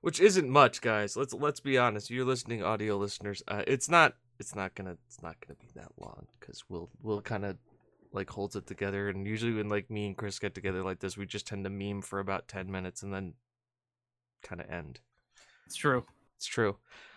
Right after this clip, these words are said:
Speaker 1: We got
Speaker 2: Yep.
Speaker 1: things to do, people to meme.
Speaker 2: Yep. Uh,
Speaker 1: Just
Speaker 2: breaks to change.
Speaker 1: breaks to change.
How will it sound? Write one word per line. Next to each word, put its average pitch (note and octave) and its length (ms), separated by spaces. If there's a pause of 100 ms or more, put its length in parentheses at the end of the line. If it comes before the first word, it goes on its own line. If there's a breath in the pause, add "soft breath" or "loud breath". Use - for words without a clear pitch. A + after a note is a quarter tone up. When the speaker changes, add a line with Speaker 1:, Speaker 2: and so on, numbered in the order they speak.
(140 loud breath)
Speaker 1:
We F3+ 80
got F#3 200
Speaker 2:
Yep. B2+ 80
Speaker 1:
things D#3 220
to B2 100
do, A#2 540 (640 loud breath)
people C#3 280
to A#2 100
meme. A2 580 (1120)
Speaker 2:
Yep. D3 200 (1300)
Uh, B2+ 120
Speaker 1:
Just G#2+ 120
Speaker 2:
breaks C3 260
to C3+ 120
change. C3 760
Speaker 1:
breaks B2 300
to A#2+ 80
change. A2 720